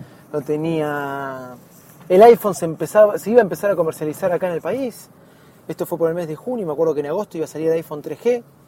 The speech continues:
en aquella época se comercializaba. Parece en aquella época, parece mentira, pero hace tanto ya que salió el iPhone. Justo el otro día se, se cumplieron los años en los que Steve Jobs,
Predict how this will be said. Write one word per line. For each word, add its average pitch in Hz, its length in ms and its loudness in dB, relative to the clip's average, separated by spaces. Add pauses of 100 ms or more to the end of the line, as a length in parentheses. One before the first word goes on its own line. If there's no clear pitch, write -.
en 147 80 -14
aquella 165 340 -8
época 160 260 -6
se 147 180 -12
comercializaba. 147 720 -4 (400)
Parece 208 240 2
en 196 80 -2
aquella 190 320 -6
época, 156 300 2
parece 160 460 -2 (680)
mentira, 175 380 0
pero 160 140 -2
hace 160 160 -10
tanto 208 280 -6
ya 139 160 -12
que 131 80 -12
salió 139 220 -8
el 139 80 -6
iPhone. 143 320 -10
Justo 170 320 -10
el 156 60 0
otro 151 160 -2
día 165 180 -4
se, 143 340 -6
se 143 140 -18
cumplieron 170 680 -2 (760)
los 143 220 -8
años 202 340 0
en 147 100 -8
los 139 180 -10
que 139 140 -14
Steve 151 260 -14
Jobs, - 300 -6